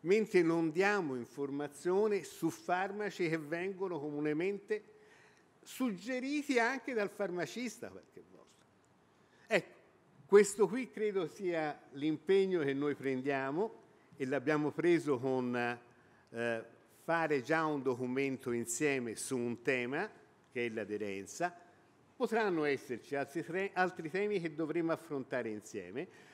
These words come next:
ma naturalmente questo deve essere fatto per dare una formazione al farmacista perché possa essere parte del servizio sanitario. Poi dovrà sapere anche altre cose,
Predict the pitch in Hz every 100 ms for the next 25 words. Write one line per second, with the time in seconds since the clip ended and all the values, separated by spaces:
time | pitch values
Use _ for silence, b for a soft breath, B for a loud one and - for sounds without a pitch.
0 | B 139 170 185 175 185 185 180 208 214
1 | 202 185 185 175 160 160 151 - 160 185
2 | 185 - 165 - 151 147 185 202 214 202
3 | - - - - - _ 226 226 160 -
4 | 170 165 160 156 - - 202 180 127 113
5 | 107 135 131 135 - 220 208 220 185 170
6 | - 151 - 175 170 165 175 175 - 143
7 | 120 B B B - - 220 233 220 -
8 | 220 139 147 147 156 143 151 208 - -
9 | 156 - 165 151 135 120 - b b b
10 | b b b b - 262 262 226 220 220
11 | 196 - 196 202 202 185 180 175 180 165
12 | - 151 147 165 110 -